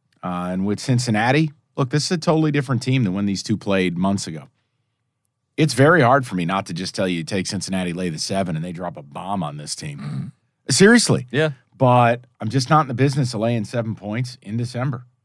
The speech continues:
Speaker 1: uh, in a divisional game. So it's, it's, it's the football I'm watching,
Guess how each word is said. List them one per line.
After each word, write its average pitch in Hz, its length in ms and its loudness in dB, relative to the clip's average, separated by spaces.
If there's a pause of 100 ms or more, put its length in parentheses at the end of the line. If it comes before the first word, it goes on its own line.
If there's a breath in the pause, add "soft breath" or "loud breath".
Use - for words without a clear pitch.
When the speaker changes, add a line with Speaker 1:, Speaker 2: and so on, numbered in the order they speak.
(140)
Speaker 1:
uh, 87 360 -4
in 101 140 -4
a 113 60 2
divisional 113 460 2
game. 123 420 -2 (460)
So 131 240 4
it's, 123 260 0
it's, - 380 -4 (140)
it's 127 180 -2
the 127 100 -2
football 160 540 4
I'm 131 100 6
watching, 135 540 4